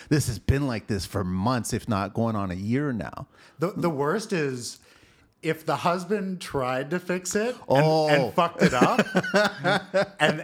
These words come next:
Speaker 2: y-, you have to be
Speaker 1: And
Speaker 2: very
Speaker 1: you have to
Speaker 2: delicate.
Speaker 1: come in
Speaker 2: You,
Speaker 1: now.
Speaker 2: you, you have to be very careful not to, like,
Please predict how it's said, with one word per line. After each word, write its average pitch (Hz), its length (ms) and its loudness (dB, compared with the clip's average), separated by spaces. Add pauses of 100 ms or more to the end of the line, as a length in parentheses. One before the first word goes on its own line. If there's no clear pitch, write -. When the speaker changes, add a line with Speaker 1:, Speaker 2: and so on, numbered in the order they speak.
Speaker 2:
y-, 180 60 2
you 190 220 0
have 196 80 -6
to 208 60 -4
be 196 100 0
Speaker 1:
And 160 80 4
Speaker 2:
very - 160 2
Speaker 1:
you 180 160 2
have 220 80 6
to 180 40 4 (160)
Speaker 2:
delicate. - 60 -6
Speaker 1:
come - 220 2
in 131 160 -2
Speaker 2:
You, 117 40 -6
Speaker 1:
now. 107 300 0
Speaker 2:
you, 156 120 -2
you 175 120 -4
have 170 120 0
to 185 60 -4
be 165 60 -2
very 160 260 -2
careful 139 440 -2
not 127 260 -2
to, 151 100 0
like, 113 420 -4